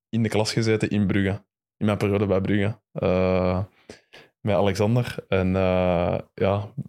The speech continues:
een paar jaar later zie ik, allee, is, wordt zijn vader dan, eh, mijn coach. Dus, eh, ja, mijn relatie met hem was wel, eh, heel goed.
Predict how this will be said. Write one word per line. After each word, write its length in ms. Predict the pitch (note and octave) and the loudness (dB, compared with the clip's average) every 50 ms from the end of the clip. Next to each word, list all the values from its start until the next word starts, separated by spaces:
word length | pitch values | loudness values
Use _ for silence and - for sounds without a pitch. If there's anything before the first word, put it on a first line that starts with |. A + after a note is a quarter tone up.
| - - | -14 -16
een 100 | - - | -18 -8
paar 180 | - G#2+ G2 G2+ | -4 -2 0 0
jaar 160 | F#2 F#2 F#2+ | 0 2 2
later 280 | F#2+ G2 G#2+ - G#2+ A2 | 2 2 2 0 0 0
zie 120 | A#2+ A2 | 0 -2
ik, 100 | G2+ - | 0 0
allee, 300 | - G2 G2+ G#2 G2+ - | 0 0 2 0 0 -2
is, 180 | - A2 - - | -2 -4 -4 -2
wordt 220 | - - G#2 - - | -2 -4 -4 -2 -2
zijn 120 | A2 G2+ | -2 0
vader 280 | G2 G2 G2 G#2 G2+ G#2 | 0 0 2 2 2 2
dan, 160 | G2+ G2+ G2+ | 0 0 0
eh, 180 | G2+ G2+ G2 G2 | 0 0 0 0
mijn 220 | G#2 G2+ G2 G2 | 0 -2 -2 -2
coach. 440 | - - G#2 A2 - - - - - _ | -2 0 0 0 0 -2 -6 -8 -6 _
Dus, 220 | - F#2+ F#2+ - | -4 -2 -2 0
eh, 220 | F#2+ F#2+ G2 G2+ G2 | 0 0 0 0 0
ja, 180 | F#2+ G#2 G2 G2+ | 0 0 0 0
mijn 140 | G2+ G2+ G2 | -2 0 0
relatie 320 | G#2 G2+ G2+ F#2+ - A2 | 2 0 0 0 0 0
met 100 | G#2 G2+ | 0 0
hem 80 | G2+ G2 | 0 0
was 160 | G2 F#2+ - | -2 -2 -2
wel, 160 | A2 G#2 G#2 | -2 -2 0
eh, 200 | G#2+ G#2+ A2 - B2 - _ _ | 0 0 -2 -2 -4 -6 _ _
heel 180 | - G#2 G#2 G#2 | -2 0 0 0
goed. 200 | G#2+ A2 A#2+ | 0 -2 -4